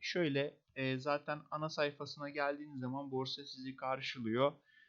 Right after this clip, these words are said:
E, kampanyalar var burada. Yine deposit bonusları, yüzde sıfır slippage garantisi var ve iki yüz X'e kadar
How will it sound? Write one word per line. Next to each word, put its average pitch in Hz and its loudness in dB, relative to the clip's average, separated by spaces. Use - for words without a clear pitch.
E, 123 8
kampanyalar 151 6
var 123 4
burada. 120 0
Yine 135 -2
deposit - -6
bonusları, 131 2
yüzde 139 -2
sıfır 151 0
slippage 151 -2
garantisi 131 4
var 135 4
ve 143 4
iki - -8
yüz 135 2
X'e 127 -2
kadar 143 4